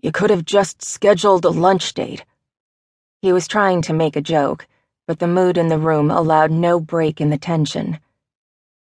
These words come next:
"You always have a choice, Lance. It's your decision whether to make the right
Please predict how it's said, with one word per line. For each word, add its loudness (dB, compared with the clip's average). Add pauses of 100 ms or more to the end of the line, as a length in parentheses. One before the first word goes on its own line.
(300)
"You 4
always 4
have 0
a 0
choice, 0
Lance. 0 (480)
It's -10
your 4
decision 0
whether 4
to -4
make 2
the 0
right 2